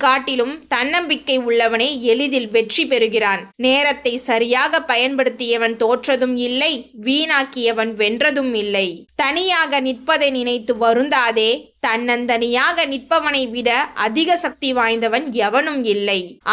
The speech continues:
ஆசை இல்லாத முயற்சியால் பயனில்லை,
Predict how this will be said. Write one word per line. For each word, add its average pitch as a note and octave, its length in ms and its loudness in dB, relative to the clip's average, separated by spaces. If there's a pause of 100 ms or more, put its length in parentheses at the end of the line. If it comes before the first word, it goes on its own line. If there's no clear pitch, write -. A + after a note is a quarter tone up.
ஆசை D#4 260 0 (140)
இல்லாத A#3+ 400 0 (100)
முயற்சியால் A#3 760 0
பயனில்லை, A3+ 640 2